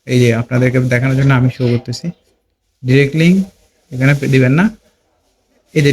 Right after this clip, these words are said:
টাইনি ইউআরএল এ পেস্ট করে টাইনি ইউআরএলটা নিয়ে তারপর পেস্ট করবেন। আমি বারবার এটা করতেছি কারণ আপনারা বলেন যে মানে অ্যাডস্টা অ্যাকাউন্ট ব্যান হয়ে যাচ্ছে, অ্যাডস্টা অ্যাকাউন্ট থেকে টাকা দিচ্ছে না। এটা কেন হয়? এটা ওই যে ডাইরেক্ট ইউজ না করাই বেটার। আচ্ছা,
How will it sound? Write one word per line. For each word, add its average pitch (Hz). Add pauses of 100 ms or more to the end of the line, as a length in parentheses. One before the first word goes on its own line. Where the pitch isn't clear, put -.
টাইনি 143
ইউআরএল 156
এ -
পেস্ট 143
করে 175 (120)
টাইনি 147
ইউআরএলটা 151 (100)
নিয়ে 180 (100)
তারপর 139 (100)
পেস্ট 127
করবেন। 131
আমি 156
বারবার 127 (680)
এটা 151
করতেছি 165
কারণ 156
আপনারা 143 (120)
বলেন 131 (120)
যে 131
মানে 131
অ্যাডস্টা 127
অ্যাকাউন্ট 131
ব্যান 123
হয়ে 127
যাচ্ছে, 120
অ্যাডস্টা 123
অ্যাকাউন্ট 123
থেকে 127 (480)
টাকা 123
দিচ্ছে 123
না। 127 (100)
এটা 208 (100)
কেন 151
হয়? 180
এটা 139 (100)
ওই 123
যে 123 (640)
ডাইরেক্ট 143 (200)
ইউজ 143 (300)
না 120
করাই 160
বেটার। 107 (640)
আচ্ছা, 117